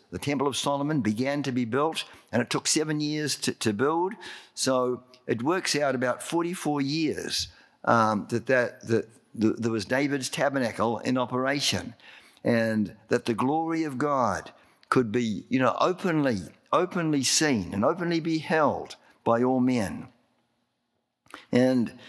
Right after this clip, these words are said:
David's tabernacle was, was so simple, the most simple, yet most glorious of the dwelling places of God in the scriptures. Now, I want to look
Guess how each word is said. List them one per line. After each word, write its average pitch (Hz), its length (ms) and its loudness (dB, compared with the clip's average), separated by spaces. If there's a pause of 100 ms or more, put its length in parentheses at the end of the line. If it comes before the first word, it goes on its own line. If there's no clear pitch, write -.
(160)
David's 151 380 2
tabernacle 156 500 2
was, 107 300 0
was 95 160 0
so 123 160 4
simple, 151 480 -2 (440)
the 107 60 0
most 151 300 4
simple, 175 480 0 (500)
yet 156 260 4 (960)
most 156 380 4
glorious 160 880 2 (240)
of 117 160 4
the 113 80 4
dwelling 139 460 2
places 120 500 0
of 95 160 2
God 98 540 0 (360)
in 104 460 2
the 101 80 0
scriptures. - 800 -2 (760)
Now, 156 400 2 (480)
I - 60 4
want 170 220 2
to 180 60 2
look 147 500 -2